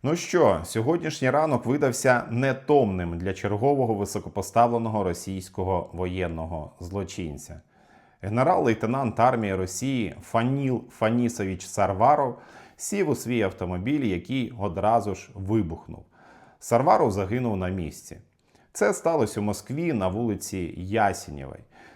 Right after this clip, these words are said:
За офіційною інформацією російських слідчих органів, під автомобіль було закладено вибуховий пристрій,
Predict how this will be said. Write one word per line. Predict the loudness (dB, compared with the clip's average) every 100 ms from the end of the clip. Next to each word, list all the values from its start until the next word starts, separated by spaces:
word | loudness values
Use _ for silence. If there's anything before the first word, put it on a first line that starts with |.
| -10
За | -2 0
офіційною | 0 -2 -4 -6 -2 -2
інформацією | -2 -2 -2 -4 -2 -2
російських | -2 -4 -6 -6 -10 -8
слідчих | -4 -4 -6 -8 -2
органів, | -2 -2 -4 -6
під | -6 -4 -4
автомобіль | -4 -6 -6 -6 -4
було | -2 0 0
закладено | -2 -4 -2 -2 -2 -4 -4
вибуховий | -6 -8 -6 -4 -4
пристрій, | 0 2 2 0 -8 -14